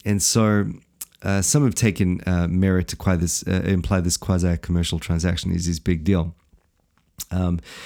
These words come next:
but he himself admitted, uh, a little bit prior to this, merit simply just means worth. Um, some, some, you know, someone deserves something. That's just the simple idea. Um, just a quote from Tale of Two Adams, uh, which is what we're looking at on Monday with Chris.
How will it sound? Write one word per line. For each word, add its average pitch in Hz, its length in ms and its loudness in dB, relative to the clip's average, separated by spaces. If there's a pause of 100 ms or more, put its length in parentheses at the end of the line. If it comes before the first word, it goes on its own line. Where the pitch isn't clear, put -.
(300)
but 117 180 2
he - 240 2
himself 156 420 2
admitted, 98 460 2 (480)
uh, 98 140 2
a - 20 2
little 120 160 2
bit 90 180 -4
prior 110 260 2
to - 120 -6
this, 87 240 -2
merit 113 340 0
simply 113 320 -2
just 92 240 -4
means 92 300 2
worth. 92 580 0 (100)
Um, 82 340 0
some, 98 360 -2
some, 101 220 0 (420)
you 104 100 0
know, 87 100 0
someone 101 380 0
deserves 92 400 2
something. 98 480 0
That's - 220 -6
just - 200 -6
the - 60 -6
simple 90 340 0
idea. 92 560 2 (600)
Um, 104 400 0
just - 260 -2
a 165 40 4
quote 117 340 0
from 92 300 2
Tale 107 240 2
of 87 120 -2
Two 98 260 2
Adams, 98 580 0 (440)
uh, 92 200 2
which 92 200 0
is 90 80 -2
what 98 120 2
we're 95 80 4
looking 95 220 0
at 90 120 2
on 87 100 2
Monday 110 260 2
with 90 180 0
Chris. 98 400 0